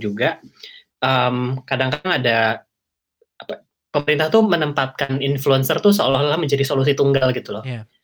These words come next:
Speaker 1: Padahal, eh, itu harusnya menurut gua komplementer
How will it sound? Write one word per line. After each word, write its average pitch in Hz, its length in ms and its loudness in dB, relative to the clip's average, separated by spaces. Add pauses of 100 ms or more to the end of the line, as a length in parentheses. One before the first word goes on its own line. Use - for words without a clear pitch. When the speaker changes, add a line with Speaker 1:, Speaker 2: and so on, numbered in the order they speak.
(240)
Speaker 1:
Padahal, 151 380 2 (580)
eh, 120 300 2 (100)
itu 131 160 2
harusnya 165 640 0
menurut 131 320 0
gua 160 160 4 (320)
komplementer 135 1200 0